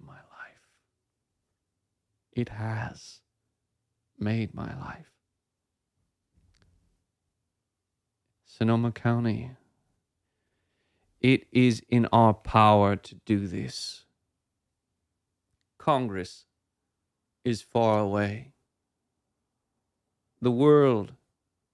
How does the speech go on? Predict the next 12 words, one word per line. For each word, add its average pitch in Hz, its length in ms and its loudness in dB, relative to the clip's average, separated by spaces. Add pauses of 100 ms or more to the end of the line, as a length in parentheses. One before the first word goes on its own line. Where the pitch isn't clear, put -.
(400)
is - 200 -6
far 131 340 2
away 117 540 2 (1200)
and 117 160 0
far 156 380 6
outside 127 400 0
the 107 60 -4
limits 110 500 -2
of 104 140 -6
our 104 260 2 (140)
individual 107 800 -4
strength 117 720 0